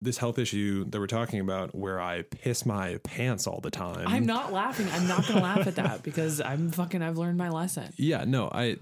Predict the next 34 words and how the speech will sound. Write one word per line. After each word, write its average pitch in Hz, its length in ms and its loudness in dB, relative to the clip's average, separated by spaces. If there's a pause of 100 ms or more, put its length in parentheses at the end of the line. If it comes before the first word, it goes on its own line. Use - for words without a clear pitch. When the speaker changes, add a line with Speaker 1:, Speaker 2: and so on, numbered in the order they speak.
(140)
Speaker 1:
um, 104 460 0 (100)
well, 135 120 2
that's 147 220 0
the 120 80 2
other 117 100 2
thing. 92 140 -6
I 92 60 -2
don't 104 100 -2
want 113 140 0
you 101 80 -2
to, 101 80 -2
like, - 280 -8 (840)
flinch 113 480 0
every 104 160 -2
time 101 260 -4
I 87 200 -6 (120)
talk 107 240 -2
about 101 140 0
a - 80 -4
Speaker 2:
Well, 170 180 0
Speaker 1:
specific - 220 2
Speaker 2:
then 170 80 2
don't - 260 4
Speaker 1:
thing. - 80 0
Speaker 2:
hit - 300 -4
me. 90 340 -4
Speaker 1:
<laughs> - 1040 -4 (1300)
I, 123 100 4
do 123 260 0
I 131 60 2
even 113 280 2
need 95 260 -2
to 92 160 0
clarify? 98 840 -2